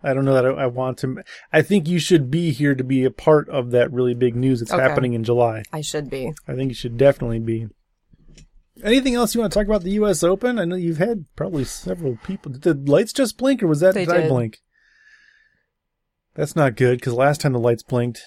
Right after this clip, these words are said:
Speaker 1: we lost power for, like, six hours.
Speaker 2: I think it was, like, six hours,
Speaker 1: It was six
Speaker 2: too.
Speaker 1: hours. It was, like, actually, no, it was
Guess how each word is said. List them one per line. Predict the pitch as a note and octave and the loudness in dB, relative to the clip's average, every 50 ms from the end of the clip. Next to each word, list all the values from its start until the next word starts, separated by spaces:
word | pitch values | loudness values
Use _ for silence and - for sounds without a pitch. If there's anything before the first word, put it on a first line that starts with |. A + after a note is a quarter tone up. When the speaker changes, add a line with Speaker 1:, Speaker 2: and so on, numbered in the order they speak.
| - - | -16 -10
Speaker 1:
we | - B2+ | -6 -4
lost | A#2+ B2 B2+ B2 - - | -2 -2 -2 -2 -4 -2
power | - D3 D3 C#3+ C3 A#2+ | 4 4 6 6 6 2
for, | - - A#2+ | 0 -2 -2
like, | A2+ A2+ A2 | -2 -2 -4
six | - - B2 - - - | -4 -6 -6 -4 0 0
hours. | A2+ A2 G#2+ G#2 G#2 G2 - - _ _ _ _ _ _ _ _ _ _ _ _ _ _ _ _ _ _ _ _ _ _ _ _ _ _ _ _ _ _ _ _ _ _ _ _ _ _ _ - | 0 0 0 -4 -6 -8 -10 -18 _ _ _ _ _ _ _ _ _ _ _ _ _ _ _ _ _ _ _ _ _ _ _ _ _ _ _ _ _ _ _ _ _ _ _ _ _ _ _ -20
Speaker 2:
I | G#3 A3 | -20 -20
think | B3+ D#4 D4+ - | -20 -16 -10 -8
it | A3 | -6
was, | F3+ F#3 F#3+ F#3 | -4 -6 -6 -6
like, | F3+ E3 D#3+ | -10 -12 -12
six | - - E3+ - - | -14 -16 -16 -16 -14
hours, | F3 F3 F3+ F3+ - | -14 -14 -12 -6 -4
Speaker 1:
It | D3 C3 | -2 4
was | D#3 B3 D#4+ - | 4 4 4 4
six | - D3+ C#3 - | 2 0 0 2
Speaker 2:
too. | - B2 | 2 2
Speaker 1:
hours. | A#2+ A#2+ | 2 2
It | B2+ | 2
was, | A#2+ | 2
like, | C3 B2+ A#2+ C3 D3 _ _ _ _ _ _ _ _ _ _ _ _ _ _ _ _ _ _ _ _ _ _ _ _ _ - | 2 0 0 -2 -12 _ _ _ _ _ _ _ _ _ _ _ _ _ _ _ _ _ _ _ _ _ _ _ _ _ -8
actually, | A3 A3+ G#3+ - A3+ G3+ | -6 -4 0 2 4 4
no, | G3+ G#3+ G#3+ | 6 6 6
it | G3+ F#3+ | 6 6
was | F3 E3 D3+ - - - - | 6 6 4 0 -4 -8 -10